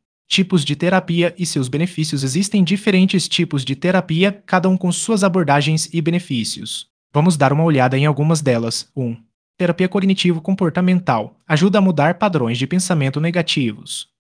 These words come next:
Dois, terapia de casal. Melhora a comunicação e fortalece relacionamentos. Três, terapia de grupo.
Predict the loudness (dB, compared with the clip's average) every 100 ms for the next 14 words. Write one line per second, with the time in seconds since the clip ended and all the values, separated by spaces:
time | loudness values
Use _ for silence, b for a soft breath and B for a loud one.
0 | 2 4 4 0 _ _ _ -4 -2 2
1 | 2 2 0 2 4 2 -2 _ -2 2
2 | 4 2 2 2 2 4 0 2 0 2
3 | 0 0 0 2 2 2 2 4 4 4
4 | 4 2 0 -6 -12 -12 -14 _ _ _
5 | 4 6 6 0 _ _ _ 2 2 4
6 | 4 4 4 2 0